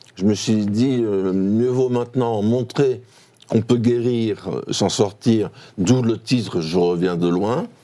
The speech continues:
puisqu'il y a eu cette tentative de suicide, euh, qui n'a été suivie par aucune autre. Et puis Boris Cyrulnik m'a montré que j'étais un résilient, que je me donnais du mal,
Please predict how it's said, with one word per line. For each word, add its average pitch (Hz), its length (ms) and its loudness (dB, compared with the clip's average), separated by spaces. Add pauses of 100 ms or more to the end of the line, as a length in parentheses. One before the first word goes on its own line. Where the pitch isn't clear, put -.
(500)
puisqu'il 92 520 0
y 90 60 2
a 87 60 0
eu 95 100 0
cette - 220 -2
tentative 92 420 -2
de 92 120 0
suicide, 98 600 -2
euh, 82 240 -2 (180)
qui 92 60 -4
n'a 90 240 0
été 87 240 -2
suivie 98 340 0
par 90 200 -4
aucune 101 280 -2
autre. - 280 -2 (720)
Et 113 60 4
puis 135 140 2
Boris 120 300 0
Cyrulnik 120 600 0
m'a 95 400 0
montré 104 460 0
que 110 60 -6
j'étais 110 240 -2
un 101 100 0
résilient, 107 720 -2
que 101 200 -2
je 87 140 -6
me 95 180 0
donnais 101 280 0
du 95 120 -2
mal, 104 280 0